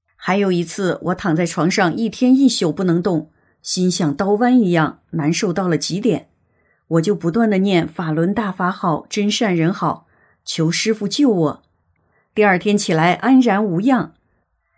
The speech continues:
还有多次关难都是这样过去的。你姐夫不修炼，但支持我练功，他都得了福报。一次他的三轮车的前脸都被撞坏了，可他啥事没有。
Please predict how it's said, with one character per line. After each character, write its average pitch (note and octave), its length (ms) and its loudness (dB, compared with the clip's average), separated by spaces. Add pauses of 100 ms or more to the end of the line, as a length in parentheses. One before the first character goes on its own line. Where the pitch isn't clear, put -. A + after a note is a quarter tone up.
(160)
还 G3+ 180 0
有 F#3 140 2
多 B3 220 2
次 C#4+ 200 -2
关 G#3+ 240 2
难 F#3+ 220 2
都 B3+ 140 2
是 C#4 160 0
这 A3 120 2
样 F3+ 180 2
过 G3 160 4
去 F3+ 160 -2
的。 D#3 280 -2 (600)
你 G#3 180 2
姐 G#3+ 240 0
夫 A3 200 0
不 A#3 120 -2
修 G3+ 220 0
炼， G3+ 340 2 (120)
但 F#3 120 2
支 B3 220 0
持 B3 160 0
我 F#3 140 2
练 F3 200 2
功， F3 340 -2 (300)
他 - 140 -6
都 F#3 140 -2
得 D#3+ 180 -2
了 F#3+ 100 2
福 D#3 220 -6
报。 G#3 380 -2 (460)
一 F#3+ 160 -2
次 F#3+ 240 -4
他 G3 160 -6
的 F3+ 80 -2
三 G#3+ 200 -2
轮 G3+ 140 0
车 G#3+ 160 0
的 F#3 80 -2
前 E3+ 300 0
脸 F#3 200 2
都 F3+ 140 -2
被 G3 140 0
撞 G3 200 0
坏 E3+ 220 2
了， D3 220 -2 (400)
可 - 120 -8
他 F#3+ 140 -4
啥 F3 240 -6
事 C4 220 0
没 F3+ 180 2
有。 C3+ 240 -2